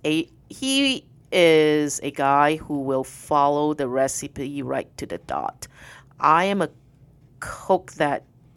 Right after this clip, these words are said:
I just guess here, estimate that, and that is, you know, how I cook, and that's why he was really successful in interpreting my grandma's,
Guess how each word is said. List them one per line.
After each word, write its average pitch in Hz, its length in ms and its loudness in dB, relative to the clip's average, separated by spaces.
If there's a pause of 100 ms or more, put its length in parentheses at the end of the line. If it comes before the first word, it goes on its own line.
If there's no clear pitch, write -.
(120)
I 143 120 0
just 135 420 -10
guess 135 400 -2
here, 220 480 0
estimate 151 760 -4
that, 180 640 0 (340)
and 147 160 -4
that 156 200 4
is, 151 300 -2 (300)
you 240 140 -4
know, 185 120 2
how 170 300 2
I 151 120 4
cook, - 360 -4
and 147 160 -2
that's - 260 0
why 151 240 0
he 151 160 -8
was 139 220 -6
really 151 520 2
successful - 680 -6
in 113 320 -10
interpreting 143 880 -10 (180)
my 139 760 -2 (500)
grandma's, 139 640 0